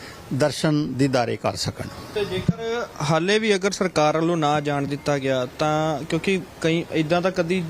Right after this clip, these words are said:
Speaker 2: ਜਲਦੀ ਕਿਤੇ ਹੋਇਆ ਨਹੀਂ ਕਿ ਜਦੋਂ ਜੱਥਾ ਨਾ ਜਾਣ ਦਿੱਤਾ ਜਾਵੇ, ਲੇਕਿਨ ਮੈਚ ਹੋਣ, ਭਾਰਤ ਪਾਕਿਸਤਾਨ ਦਾ ਮੈਚ ਹੁੰਦਾ ਹੈ, ਲੇਕਿਨ ਧਾਰਮਿਕ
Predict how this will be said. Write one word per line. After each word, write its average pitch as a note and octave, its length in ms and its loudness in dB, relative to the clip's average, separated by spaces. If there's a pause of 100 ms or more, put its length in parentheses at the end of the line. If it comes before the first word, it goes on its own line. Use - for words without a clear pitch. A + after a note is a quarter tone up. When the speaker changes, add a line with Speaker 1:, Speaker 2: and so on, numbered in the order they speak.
Speaker 2:
ਜਲਦੀ D#3 240 4
ਕਿਤੇ E3+ 220 0
ਹੋਇਆ D3+ 360 4
ਨਹੀਂ D#3 140 -4
ਕਿ E3 140 -2
ਜਦੋਂ D3+ 300 2
ਜੱਥਾ D3+ 300 0
ਨਾ E3 100 0
ਜਾਣ C#3+ 200 -2
ਦਿੱਤਾ C#3+ 260 0
ਜਾਵੇ, D3 200 2
ਲੇਕਿਨ D#3+ 280 0
ਮੈਚ D3 380 0
ਹੋਣ, C#3+ 260 -6 (480)
ਭਾਰਤ C#3 280 2
ਪਾਕਿਸਤਾਨ D#3+ 500 0
ਦਾ E3 100 2
ਮੈਚ C#3+ 340 -2
ਹੁੰਦਾ C#3 280 2
ਹੈ, A2+ 60 -6 (360)
ਲੇਕਿਨ E3 500 2 (200)
ਧਾਰਮਿਕ E3 380 0